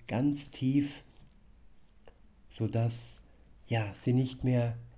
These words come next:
erreichbar sind für andere, aber auch nicht mehr für Gott. Sie sind versenkt ganz tief im, ja,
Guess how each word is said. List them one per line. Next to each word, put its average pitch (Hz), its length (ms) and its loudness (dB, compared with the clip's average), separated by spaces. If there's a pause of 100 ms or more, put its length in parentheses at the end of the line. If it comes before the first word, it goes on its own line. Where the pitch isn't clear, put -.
erreichbar 120 680 2
sind 98 460 0 (160)
für 107 200 -2
andere, 107 600 2 (360)
aber 101 200 2
auch 117 180 2
nicht 147 220 -2
mehr 147 160 4
für 143 160 0
Gott. - 420 -2 (420)
Sie - 140 -4
sind 123 460 0 (400)
versenkt - 760 0 (440)
ganz 123 320 0
tief - 520 -2 (680)
im, 113 320 4 (1080)
ja, 101 240 -4